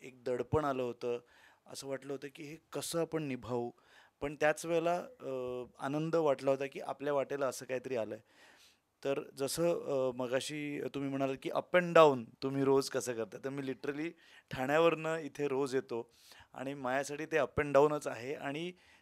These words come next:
ते खूप हेक्टिक आहे. म्हणजे, अ, इथे कॉस्च्युममध्ये, अ, सीन्स करणं, उन्हात उभे असतो आम्ही, पावसात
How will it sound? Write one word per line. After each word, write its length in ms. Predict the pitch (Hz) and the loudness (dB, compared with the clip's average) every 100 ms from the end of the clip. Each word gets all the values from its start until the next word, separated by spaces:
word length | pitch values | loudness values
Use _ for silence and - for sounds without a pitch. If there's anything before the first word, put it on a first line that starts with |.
| - | -8
ते 60 | 185 | -6
खूप 220 | - 226 | -2 2
हेक्टिक 400 | 175 - - 202 | 2 0 -6 -2
आहे. 120 | 143 - | 0 -2
म्हणजे, 520 | - 135 135 143 139 139 - - _ _ - | -6 -14 -6 -2 -2 -4 -12 -20 _ _ -6
अ, 80 | 123 120 120 120 113 | -2 0 0 0 -4
इथे 300 | 143 - 156 | -10 -10 -6
कॉस्च्युममध्ये, 1000 | 143 139 - 175 175 170 156 165 165 165 _ _ _ - | 0 0 -2 -8 -6 -6 -4 -2 -4 -6 _ _ _ -12
अ, 60 | - 131 127 - 123 | -6 -4 -6 -10 -14
सीन्स 380 | - 160 160 147 | -12 -12 -12 -10
करणं, 300 | 156 139 135 | -6 -4 -4
उन्हात 480 | 139 139 135 156 156 | -8 -6 -2 -2 -2
उभे 180 | 135 | -2
असतो 280 | 135 117 131 | -2 -2 -6
आम्ही, 180 | 123 120 | -8 -8
पावसात 500 | 113 123 117 - 147 | -12 -10 -10 -10 -12